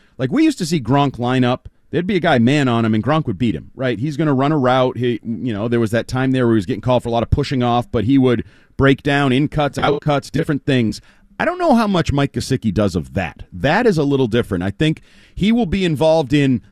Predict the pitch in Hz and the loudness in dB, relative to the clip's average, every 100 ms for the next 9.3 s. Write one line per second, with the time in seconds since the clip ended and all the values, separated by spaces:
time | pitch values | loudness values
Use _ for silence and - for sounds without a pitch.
0 | - - 101 131 92 92 127 135 107 110 | -14 -4 0 0 0 0 0 2 2 2
1 | 107 101 - - - 98 87 104 110 - | 0 -8 -16 -14 -6 -4 -2 -2 -4 -8
2 | - 113 117 92 117 107 110 107 104 107 | -8 -4 -4 -2 0 0 -2 -4 -2 -2
3 | - 104 101 95 - 117 127 123 110 123 | -2 0 0 0 0 0 0 -2 0 -2
4 | 117 - 120 113 107 113 107 101 - 113 | -2 -4 -2 0 0 -2 -2 -2 0 -2
5 | - 127 127 131 127 117 110 123 127 117 | -2 0 2 2 2 0 -2 -2 -2 -2
6 | 127 113 120 - 101 - 123 113 104 104 | -4 -4 -4 -4 -4 -4 -4 -2 -4 -2
7 | 110 107 95 110 101 95 98 123 110 98 | -2 -2 -2 -2 0 0 -2 -2 -4 -6
8 | - 190 101 - - - - - 131 120 | -2 2 2 0 -12 -20 -12 0 2 2
9 | - 101 - | 0 -6 -6